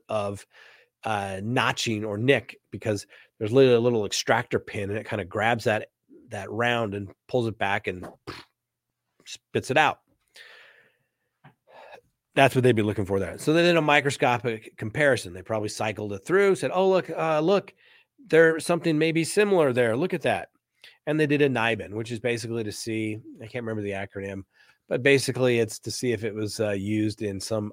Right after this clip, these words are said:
other, uh, shooting or something of that nature. <laughs> I, I've had cases where you get the gun,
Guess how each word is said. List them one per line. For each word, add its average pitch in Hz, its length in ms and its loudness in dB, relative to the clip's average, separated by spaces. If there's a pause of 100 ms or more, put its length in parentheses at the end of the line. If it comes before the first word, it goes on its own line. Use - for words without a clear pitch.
(120)
other, 117 480 2 (640)
uh, - 580 -12 (920)
shooting 127 440 4
or 104 80 -2
something 107 440 -2
of 101 360 -6 (120)
that 104 240 -2
nature. 92 440 -8 (100)
<laughs> - 560 -12
I, 139 160 -6 (560)
I've 113 100 -6
had 117 200 -2
cases 120 420 -2
where 113 120 2
you 107 140 0
get 107 180 0
the 98 80 -6
gun, 165 440 4